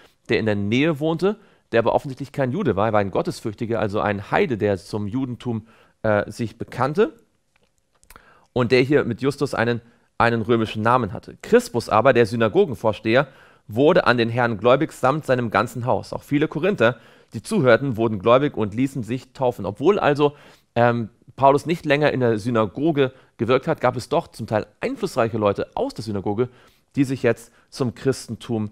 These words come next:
bekannten und getauft worden sind. Und der Herr sprach durch ein Gesicht in der Nacht zu Paulus:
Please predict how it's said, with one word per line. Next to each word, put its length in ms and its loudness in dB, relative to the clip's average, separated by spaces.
bekannten 500 -4
und 120 -12
getauft 420 -4
worden 200 -4
sind. 180 -8
Und 140 -4
der 60 -2
Herr 260 -4
sprach 420 0
durch 260 -8
ein 200 0
Gesicht 500 -6
in 180 0
der 80 4
Nacht 200 0
zu 80 -14
Paulus: 460 -2